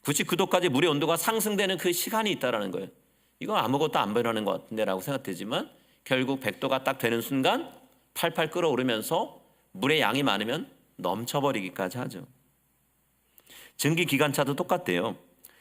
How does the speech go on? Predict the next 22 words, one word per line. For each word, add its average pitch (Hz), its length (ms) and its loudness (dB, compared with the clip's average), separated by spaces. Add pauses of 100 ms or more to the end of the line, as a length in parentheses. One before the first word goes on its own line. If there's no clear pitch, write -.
(140)
수증기 190 420 2
게이지를 135 880 0
점점 147 480 0
이제 113 240 -2
불을 135 300 0
떼서 139 240 0
올리는데요. 104 680 -2 (460)
이백십이 139 640 0
도까지는 156 460 0
올라야지만 123 720 0
이제 139 580 -2
증기 120 320 -2
기관차가 107 400 -2
움직이기 107 340 -4
시작한대요. 117 480 -10 (680)
이백십일 143 580 2
도까지는 156 480 2
아무리 117 220 2
올려봐야 107 500 2
움직이지 95 420 -4
않는다는 92 440 -6
거예요. - 140 -16